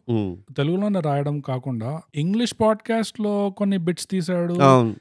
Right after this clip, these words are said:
Speaker 2: తెలుగు పాడ్‌కాస్ట్‌లో కొన్ని బిట్స్ తీసి,
Speaker 1: యా.
Speaker 2: దాన్ని సొంతం చేసుకొని రాశాడు.
Speaker 1: యా.
Speaker 2: చాలా బాగా రాశాడు.
Speaker 1: చాలా ఎఫర్ట్ కనబడింది.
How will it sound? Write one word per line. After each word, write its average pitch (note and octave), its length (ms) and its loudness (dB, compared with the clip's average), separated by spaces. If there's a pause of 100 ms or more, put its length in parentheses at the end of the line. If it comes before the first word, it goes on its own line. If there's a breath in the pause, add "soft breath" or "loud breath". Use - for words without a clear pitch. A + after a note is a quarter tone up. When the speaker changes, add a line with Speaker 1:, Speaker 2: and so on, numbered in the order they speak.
(140)
Speaker 2:
తెలుగు D#3+ 240 4
పాడ్‌కాస్ట్‌లో F#3+ 540 0
కొన్ని F3+ 220 0
బిట్స్ D#3 280 -2
తీసి, E3+ 460 0
Speaker 1:
యా. A2 200 6
Speaker 2:
దాన్ని F#3 360 2
సొంతం F3+ 440 -2
చేసుకొని F#3 420 -4
రాశాడు. C#3 420 -2
Speaker 1:
యా. G#2+ 340 4 (180)
Speaker 2:
చాలా B2+ 120 -2
బాగా B2 120 -4
రాశాడు. G#2+ 480 -4
Speaker 1:
చాలా G#3 220 10
ఎఫర్ట్ F3+ 380 8
కనబడింది. A2 540 0